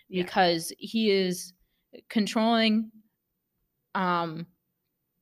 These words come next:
Speaker 2: you know, a body that was his, not his own. His breath was not his own.
Speaker 1: No. And he could
Speaker 2: Um,
Speaker 1: probably, it would be really interesting 'cause he could probably see through the bishop's eyes.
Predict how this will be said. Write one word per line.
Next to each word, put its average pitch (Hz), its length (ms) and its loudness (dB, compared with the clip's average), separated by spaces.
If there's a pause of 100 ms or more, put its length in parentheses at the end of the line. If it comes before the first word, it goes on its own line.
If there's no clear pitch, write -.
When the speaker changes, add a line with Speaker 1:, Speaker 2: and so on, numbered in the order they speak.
(360)
Speaker 2:
you 202 160 -2
know, 175 220 0
a 175 100 0
body 175 280 2
that 196 120 2
was 196 120 0
his, 180 120 2
not 165 200 -2
his 202 120 0
own. 170 300 -2 (280)
His 170 220 -6
breath 185 360 0
was 175 140 -6
not 165 140 -4
his 160 160 -6
own. 160 260 -4
Speaker 1:
No. 175 220 -6 (260)
And 240 100 -4
he 349 100 2
could 349 120 -2
Speaker 2:
Um, 175 120 0
Speaker 1:
probably, 214 720 -2
it - 40 -12
would 226 80 -8
be 285 100 -4
really 196 300 -6
interesting 190 500 -8
'cause 180 300 -10 (280)
he 202 240 -6
could - 100 -20
probably 185 300 -10
see 180 280 -8
through 170 220 -8
the - 80 -14
bishop's - 380 -12
eyes. - 340 -14